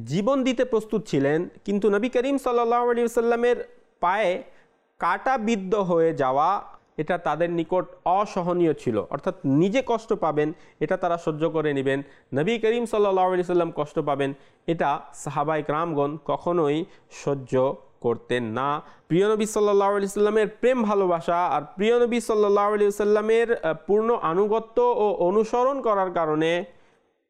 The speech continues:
প্রাথমিক যুগের মুসলমানরা সম্মান,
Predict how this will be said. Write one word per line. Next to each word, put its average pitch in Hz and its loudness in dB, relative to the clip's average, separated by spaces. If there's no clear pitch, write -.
প্রাথমিক 190 0
যুগের 185 2
মুসলমানরা 151 0
সম্মান, 190 -2